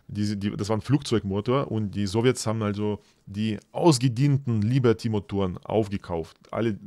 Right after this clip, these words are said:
alle, die sie kriegen konnten. Und die haben gedacht, okay, für die erste Serie kaufen wir die Liberty-Motoren. Äh,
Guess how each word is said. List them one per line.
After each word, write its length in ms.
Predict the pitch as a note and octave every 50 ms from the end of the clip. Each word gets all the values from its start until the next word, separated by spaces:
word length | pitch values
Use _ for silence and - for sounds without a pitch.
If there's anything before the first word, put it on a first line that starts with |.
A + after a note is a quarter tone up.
| -
alle, 180 | - G#2+ A2+ A#2
die 120 | G#2+ G#2+
sie 100 | F#2+ G#2
kriegen 240 | - - A#2+ A#2+ G#2
konnten. 460 | - - F2+ F2+ F2+ - B2 C#3 D#3 - _ - - - - - - _
Und 300 | - G2 G2+ G2+ G#2 G#2+
die 60 | A2+
haben 120 | A2+ A2+ A2
gedacht, 320 | G#2+ A2 A2 A2 - -
okay, 220 | G#2+ G2+ - A2+
für 140 | - - A2
die 200 | G#2+ A2+ G#2+ -
erste 440 | A2 B2 B2 A2 - - G#2 G2 -
Serie 600 | - - F#2 G2+ A2 A2 G#2+ A2+ A2+ A#2+ C3 C3 - _ _ _ _ _ _ - _ _ _
kaufen 320 | - - A2 A2 - A2
wir 100 | G#2+ G#2+
die 100 | G2+ G2+
Liberty-Motoren. 880 | G2+ A#2 D3 D3+ D3+ C#3 D3+ C#3+ C#3+ C#3 C#3+ C3+ C3+ C#3 C#3+ C#3+ C#3 C#3 - - - - - - - _ _ - _ _ _ _ _ _ _ - - _ _
Äh, 300 | - G#2+ G#2 G#2 G#2 G2+